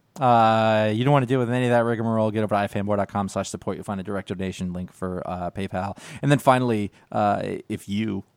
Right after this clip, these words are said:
like me, are strongly relying on people bringing things to your house to find joy, uh, you can go to ifanboy dot com slash Amazon, where you will find,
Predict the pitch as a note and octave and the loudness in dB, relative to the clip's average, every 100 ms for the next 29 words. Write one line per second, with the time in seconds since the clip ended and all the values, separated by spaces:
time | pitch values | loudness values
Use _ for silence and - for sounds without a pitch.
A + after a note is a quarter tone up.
0 | - G2 - G2+ G#2+ G2 - F#2 - - | -10 -10 -6 -4 -2 -4 -4 -6 -6 -8
1 | - - E3+ E3+ D#3 A#2+ G2+ G2+ G2 G2 | -8 -2 2 4 4 0 0 0 -2 -2
2 | F#2+ F#2+ A#2 G#2+ G2+ A2+ G#2 G2 G#2+ G2+ | -4 -6 -8 -8 -4 -2 -2 -4 -4 -6
3 | - G2 G#2 G#2+ - - F#2 E2 F2+ F2+ | -4 -4 -2 -2 -4 -6 -6 -6 -8 -6
4 | F2+ E2+ - _ - A#2 C#3 C#3 D3+ B2 | -6 -10 -14 _ -4 -2 -2 0 4 6
5 | C3 - B2+ C3 A#2+ - A#2+ B2+ A#2 C3 | 4 2 2 4 4 2 -2 0 0 0
6 | D3+ A#2+ G2+ G2+ G#2 G#2 A2 A2 A2+ G#2+ | 0 0 -4 -4 -4 -2 -2 -4 -4 -4
7 | G#2+ | -4